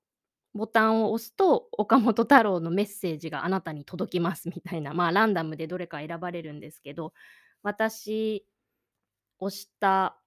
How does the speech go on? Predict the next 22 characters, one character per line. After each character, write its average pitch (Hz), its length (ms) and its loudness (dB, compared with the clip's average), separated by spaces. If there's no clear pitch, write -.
与 254 320 2
え 247 40 4
ら 240 120 6
れ 226 100 0
た 226 80 -2
番 208 260 0
号 202 140 0
が 160 240 -6
一 - 280 -12
九 220 220 0
七 160 300 -8
ゼ 170 140 -8
ロ 139 140 -14
で、 156 500 -10
そ 202 100 -10
の 185 140 -4
一 180 280 -10
九 214 260 -2
七 180 300 -4
ゼ 190 160 -4
ロ 170 120 -2
を 196 480 0